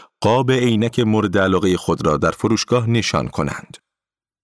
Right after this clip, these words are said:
سپس یک ایمیل اطلاع رسان در خصوص آن محصول برایشان ارسال می‌شود. از آنجایی که کارکنان اغلب از طرح پیشنهادات غیر معمولشان در فضاهای جمعی خودداری می‌کنند،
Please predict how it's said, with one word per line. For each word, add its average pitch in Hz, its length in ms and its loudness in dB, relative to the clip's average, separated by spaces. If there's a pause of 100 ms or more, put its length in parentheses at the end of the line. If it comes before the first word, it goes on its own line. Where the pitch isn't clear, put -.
(180)
سپس - 460 -2
یک 156 220 -2
ایمیل 131 320 0
اطلاع 107 540 0
رسان 131 260 -2
در 131 100 2
خصوص 117 360 -2
آن 117 160 2
محصول 110 340 0
برایشان 101 500 0
ارسال 85 400 -2
می‌شود. - 460 -6 (1500)
از 98 140 2
آنجایی 123 260 2
که 165 140 0
کارکنان 139 640 0
اغلب 127 280 0
از 123 160 2
طرح 123 240 0
پیشنهادات 101 560 0
غیر 92 320 0
معمولشان 87 680 0
در 104 120 0
فضاهای 123 480 0
جمعی 117 440 0
خودداری 95 500 0
می‌کنند، 98 520 0